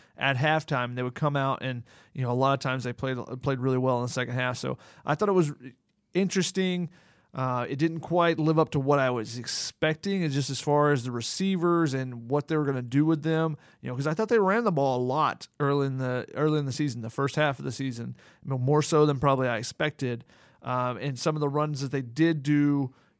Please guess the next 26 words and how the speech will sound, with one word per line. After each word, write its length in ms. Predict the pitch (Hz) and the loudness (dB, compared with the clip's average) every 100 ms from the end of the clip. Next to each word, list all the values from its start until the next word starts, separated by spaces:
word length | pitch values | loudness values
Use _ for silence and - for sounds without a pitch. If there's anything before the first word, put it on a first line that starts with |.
| - 101 - | -20 -20 -18
weren't 360 | 151 139 151 151 | -6 2 2 2
exactly, 640 | 131 143 147 - 151 135 | -2 0 0 0 0 0
they 160 | 131 139 | 0 -2
weren't 280 | 127 156 | -2 -2
able 120 | 160 151 | -2 -2
to 60 | |
get 160 | 131 156 | -2 0
those 240 | 156 127 | 0 0
big 360 | 117 151 139 120 | -2 -2 -2 -2
burst 400 | 139 139 131 - | 2 2 0 -6
runs 600 | 135 135 127 127 123 - | -2 0 0 -4 -8 -10
that 160 | 131 | -8
they 80 | 131 | -2
were 160 | 131 135 | -2 0
looking 320 | 127 127 139 | 0 -2 -4
for 220 | - 135 | -2 -2
that 120 | 131 | -2
you 80 | 135 | -4
see 140 | 120 151 | 0 2
a 40 | |
lot 220 | 139 135 | 4 2
with 100 | 110 | 2
the 120 | 120 | -2
Oklahoma 360 | 131 127 131 120 | -4 -2 -4 -4
States 520 | - - 135 135 - | -6 -2 -2 -2 -4
or, 280 | 127 120 117 | -4 -4 -6